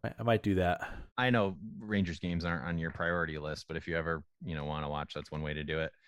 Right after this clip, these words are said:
Speaker 1: Okay.
Speaker 2: Um, but also the, uh, the T N T, if it's a Rangers game on T N T, um,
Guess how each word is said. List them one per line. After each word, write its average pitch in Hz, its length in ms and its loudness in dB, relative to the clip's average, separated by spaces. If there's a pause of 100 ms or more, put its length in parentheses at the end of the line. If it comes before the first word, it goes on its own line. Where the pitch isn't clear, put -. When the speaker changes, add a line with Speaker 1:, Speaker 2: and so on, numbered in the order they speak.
(140)
Speaker 1:
Okay. 117 100 2 (560)
Speaker 2:
Um, 85 520 2
but 185 280 10
also 196 440 8
the, 127 680 6
uh, 110 560 2 (240)
the 110 100 4
T 156 280 4
N 131 160 8
T, 160 440 2
if 135 120 0
it's 120 80 0
a 113 80 4
Rangers 139 420 4
game 160 320 4
on 113 260 6
T 131 220 0
N 117 120 4
T, 151 360 0 (220)
um, 98 560 4